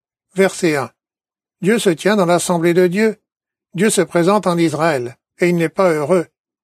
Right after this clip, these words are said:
Il juge au milieu des dieux. Nous parlons donc de dirigeants. Au fait, les dirigeants étaient des juges. C'est essentiellement ce qu'ils ont fait. C'étaient des juges. Ils ont tranché les problèmes,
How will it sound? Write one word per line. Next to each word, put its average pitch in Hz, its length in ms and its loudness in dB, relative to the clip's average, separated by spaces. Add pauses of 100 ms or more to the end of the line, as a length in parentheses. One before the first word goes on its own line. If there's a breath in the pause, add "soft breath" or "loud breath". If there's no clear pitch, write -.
(260)
Il 180 160 0
juge 208 260 -2
au 185 80 2
milieu 180 320 2
des 180 160 2
dieux. 202 300 -2 (680)
Nous 202 140 0
parlons 175 320 0
donc 208 340 0
de 160 140 0
dirigeants. 170 520 -2 (600)
Au 170 120 0
fait, 220 300 0
les 165 180 0
dirigeants 170 460 0
étaient 190 220 0
des 185 160 2
juges. 170 420 -4 (380)
C'est 180 220 0
essentiellement 202 600 0
ce - 80 -2
qu'ils 165 300 0
ont 190 100 0
fait. 165 340 -6 (300)
C'étaient 202 340 0
des 196 180 2
juges. 147 440 -2 (400)
Ils 180 220 0
ont 175 80 2
tranché 180 400 0
les 160 100 0
problèmes, 156 640 -2